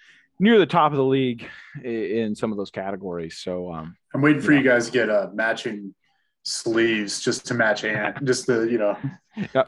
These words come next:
Speaker 1: just go mimic it
Speaker 2: Yeah, just go
Speaker 1: a hundred percent.
Speaker 2: mimic
Speaker 1: Yeah.
Speaker 2: it, just as a little, like, a little homage to your
Speaker 1: Take
Speaker 2: guy there.
Speaker 1: take the family to Orlando, making them think I'm taking them to Disney World, but we're actually just going to look at the, the home that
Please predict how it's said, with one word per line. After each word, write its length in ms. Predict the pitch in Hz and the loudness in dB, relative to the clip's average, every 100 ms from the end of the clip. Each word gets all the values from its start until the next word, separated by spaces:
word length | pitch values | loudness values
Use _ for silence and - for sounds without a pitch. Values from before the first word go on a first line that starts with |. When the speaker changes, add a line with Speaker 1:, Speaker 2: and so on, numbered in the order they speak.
| - | 2
Speaker 1:
just 260 | 170 - | 2 4
go 160 | - 151 | 4 4
mimic 420 | 139 151 156 - | 4 4 4 4
it 160 | 170 - | 4 4
Speaker 2:
Yeah, 260 | 156 165 143 | 6 8 8
just 200 | 143 139 | 6 4
go 60 | |
Speaker 1:
a 20 | 139 | 4
hundred 40 | |
percent. 160 | 120 120 | 4 2
Speaker 2:
mimic 160 | 120 131 | 2 2
Speaker 1:
Yeah. 100 | 123 | 2
Speaker 2:
it, 60 | 117 | 0
just 240 | 120 117 | -4 -6
as 80 | 120 | -8
a 40 | 107 | -8
little, 180 | 107 104 | -8 -6
like, 160 | 120 - | -8 -8
a 100 | 107 | -14
little 280 | 104 98 - - | -12 -12 -16 -16
homage 520 | 101 101 98 101 - | -8 -4 -2 -4 -4
to 80 | 110 | -4
your 80 | 101 | 2
Speaker 1:
Take 140 | 170 | 2
Speaker 2:
guy 120 | - - | 4 2
there. 280 | 202 202 _ _ _ _ _ _ _ _ - | -2 -4 _ _ _ _ _ _ _ _ 0
Speaker 1:
take 240 | 165 - | 0 2
the 60 | 165 | 0
family 480 | - 131 135 139 135 | 2 2 4 2 2
to 100 | 131 | 2
Orlando, 640 | 113 113 101 107 117 113 | 4 2 -2 -2 -2 -2
making 320 | 110 107 123 | -2 -6 -6
them 160 | 113 107 | -6 -6
think 260 | - 107 113 | -4 -2 -2
I'm 100 | 110 | -2
taking 320 | 110 104 110 | -2 -2 -4
them 160 | 107 98 | -4 -4
to 60 | |
Disney 340 | 95 98 110 107 | -4 -2 0 2
World, 300 | 110 117 113 | 4 2 2
but 120 | 98 | -2
we're 100 | 98 | 0
actually 320 | 101 - 113 | -2 -2 -4
just 180 | 113 143 | -4 -4
going 220 | 110 110 | -2 0
to 60 | 104 | -2
look 260 | 98 107 | -2 -2
at 120 | 120 - | -2 0
the, 200 | 117 - | -2 0
the 160 | 117 | -2
home 560 | 123 - 123 120 127 127 _ - | 0 0 0 0 -2 -6 _ 0
that 320 | 120 117 | 0 0